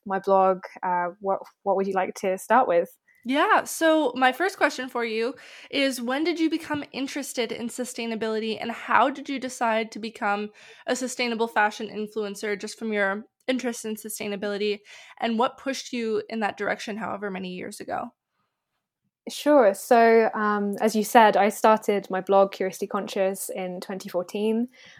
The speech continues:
Speaker 1: Um, at that time, I was actually looking into sustainability from a slightly more macro point of view. Um, I'd moved to Paris as part of my degree. I did a degree in international business with French, um, and my third year was a placement year where I spent,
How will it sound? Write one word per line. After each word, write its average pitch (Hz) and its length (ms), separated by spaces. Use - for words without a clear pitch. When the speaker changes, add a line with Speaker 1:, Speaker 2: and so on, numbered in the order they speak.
Speaker 1:
Um, 190 260
at 202 120
that 185 160
time, 196 500
I 208 100
was 208 160
actually - 280
looking 208 280
into 190 360
sustainability 190 960
from 180 440
a - 60
slightly 262 340
more 208 500
macro 269 580
point 294 300
of 294 100
view. 311 420
Um, 208 460
I'd 208 280
moved 254 160
to 262 80
Paris 208 420
as 196 100
part 202 180
of 202 80
my 196 100
degree. 185 400
I 190 100
did 190 140
a 185 80
degree 208 340
in 196 180
international 190 500
business 180 420
with - 140
French, 220 500
um, 180 320
and 180 280
my 185 120
third 190 320
year 180 260
was 180 140
a 202 60
placement 240 420
year 196 140
where 185 220
I 190 100
spent, 180 460